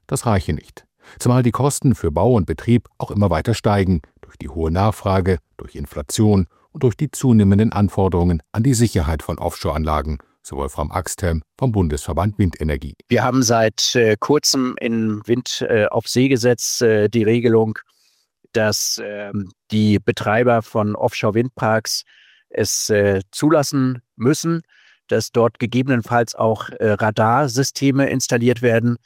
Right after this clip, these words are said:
Speaker 2: äh, mit denen dann, äh, wiederum das Militär die Umgebung besser, äh, im Blick haben kann. Das ist, glaube ich, ein guter Schritt, weil das zeigt, man kann gemeinsam etwas machen.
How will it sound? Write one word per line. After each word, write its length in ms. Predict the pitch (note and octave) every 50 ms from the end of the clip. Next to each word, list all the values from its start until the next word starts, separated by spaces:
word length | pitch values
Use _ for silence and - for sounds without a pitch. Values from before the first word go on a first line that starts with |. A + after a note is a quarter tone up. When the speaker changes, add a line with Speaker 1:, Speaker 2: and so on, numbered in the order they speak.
| _ _ _ _ _ _ _ _ _
Speaker 2:
äh, 160 | - G2 G2+
mit 260 | G2 G#2+ A2+ A2 -
denen 220 | - A2+ A2+ G#2+ A2+
dann, 360 | A2 A2 G#2+ G#2 G#2+ G#2 F#2+ F#2 - A2 -
äh, 160 | - G2+ F#2+ F#2
wiederum 580 | A#2 A2 A#2+ A2 F#2+ G2 G#2 A2 G#2+ G#2 G#2+ G#2 _
das 180 | - G#2+ - -
Militär 640 | A#2+ G#2+ G#2 G2 - - - A2+ A2 A2+ A2+ A2 F#2+ F2 - _ -
die 100 | A2 F#2+
Umgebung 460 | F2+ G#2 G2 F2+ A#2 B2 B2 C#3 A#2+ -
besser, 380 | - A#2 A2+ - C3+ A#2 A#2 A#2 - _ _ _ _ _ _ _ _ _ _ _
äh, 240 | - - G#2+ G#2+ G#2 - -
im 100 | B2+ A2+
Blick 240 | A2 B2+ C3+ - B2
haben 280 | B2 A#2+ B2 B2+ A2+
kann. 320 | - - A#2 A#2 B2 B2 B2 _ _ _ _ _ _ _ -
Das 120 | A#2+ -
ist, 40 | -
glaube 220 | - C#3+ C#3+ C#3+
ich, 60 | C3
ein 80 | C3 B2
guter 260 | - C#3+ D#3 - E3+
Schritt, 280 | - - - E3+ - -
weil 120 | B2 A2+
das 160 | A#2 A2+ -
zeigt, 360 | - - C3 A#2+ B2 - - -
man 140 | A2 G#2+
kann 200 | - - - B2
gemeinsam 500 | A#2+ B2+ G#2+ A2 A2 B2 C3 B2 G#2 F2+
etwas 300 | E2+ - - - - -
machen. 320 | - F#2+ F#2 F2 - C3